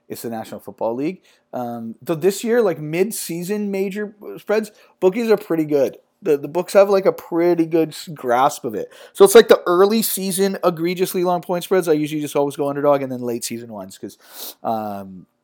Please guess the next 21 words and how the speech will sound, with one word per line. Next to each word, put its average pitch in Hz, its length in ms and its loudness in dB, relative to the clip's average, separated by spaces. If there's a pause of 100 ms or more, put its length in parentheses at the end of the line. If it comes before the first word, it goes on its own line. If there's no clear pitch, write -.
(120)
uh, 95 220 -6 (640)
injuries 113 360 -8
teams. 101 340 -16 (220)
Anyways, 139 340 -2 (180)
that 214 100 8
was 190 100 2
last 175 220 6
week, 165 140 -2
kind - 120 2
of 143 60 0
a 131 60 -6
bit 143 100 -2
of 131 80 -2
a - 20 -4
recap. 127 360 0 (360)
Um, 135 720 4 (500)
egregious 170 380 0
point 160 240 -4
spread 151 240 0
number 147 240 0
one 120 380 -4